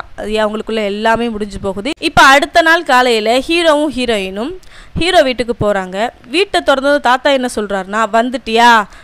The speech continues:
நான் பேங்கை கொள்ளை அடிக்கிறதுக்கு என்னால முடிஞ்ச பிளானை போட்டு வச்சிருக்கேன்"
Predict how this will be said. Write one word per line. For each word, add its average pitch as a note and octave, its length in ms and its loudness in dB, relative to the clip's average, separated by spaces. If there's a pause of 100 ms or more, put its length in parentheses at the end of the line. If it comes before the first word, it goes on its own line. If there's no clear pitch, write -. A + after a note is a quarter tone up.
நான் A#3 200 -2
பேங்கை D4+ 320 2
கொள்ளை C4 320 0
அடிக்கிறதுக்கு G#3 540 -4
என்னால C#4+ 360 0
முடிஞ்ச C4 220 -2 (100)
பிளானை A3 200 0 (100)
போட்டு A#3 300 -2
வச்சிருக்கேன்" G3+ 500 -6